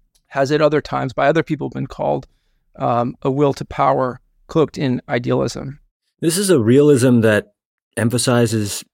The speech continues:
Speaker 2: human fallibility and hubris, has a certain epistemological humility that informs what policies should or shouldn't be pursued. Um, unlike some other manifest-, manifestations of realism,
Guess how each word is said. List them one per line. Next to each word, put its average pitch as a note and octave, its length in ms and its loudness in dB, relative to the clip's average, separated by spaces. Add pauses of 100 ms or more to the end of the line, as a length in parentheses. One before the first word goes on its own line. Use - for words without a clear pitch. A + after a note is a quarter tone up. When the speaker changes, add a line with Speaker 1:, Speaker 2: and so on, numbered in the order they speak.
(140)
Speaker 2:
human A2 460 -2
fallibility G#2 800 -4
and F#2 120 -4
hubris, F#2+ 640 -6 (200)
has G#2 160 -4
a G2+ 60 -2
certain G#2 720 -2 (240)
epistemological G#2+ 920 -2
humility F#2+ 840 -8
that - 160 -6
informs F#2 640 -8 (120)
what G2 540 -6
policies F#2+ 640 -6
should G2 340 -4
or F2 100 -2
shouldn't F2+ 340 -8
be F2 120 -12
pursued. F2 600 -12 (840)
Um, F2 720 -10
unlike G#2+ 280 -2
some G#2+ 260 -2
other G2+ 200 -2
manifest-, G2 520 -4 (220)
manifestations G2+ 800 -4
of F2 100 -8
realism, F#2+ 380 -2